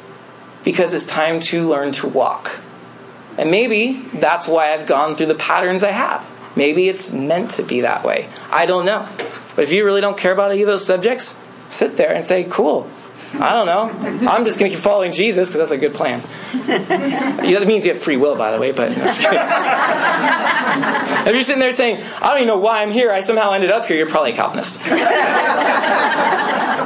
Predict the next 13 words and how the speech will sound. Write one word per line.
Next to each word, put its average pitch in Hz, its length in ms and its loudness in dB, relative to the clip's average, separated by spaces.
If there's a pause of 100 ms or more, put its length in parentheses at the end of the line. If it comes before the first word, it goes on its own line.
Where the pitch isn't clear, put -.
(560)
right, 160 180 2
number 214 220 2
five. 135 480 0
<coughs> 285 3250 -4
Love, 156 440 4
love, 151 200 2
love 147 240 2
this 143 180 2
question. 127 500 0 (480)
It's - 100 -10
a - 40 -8
practical 147 520 2
one. 123 180 0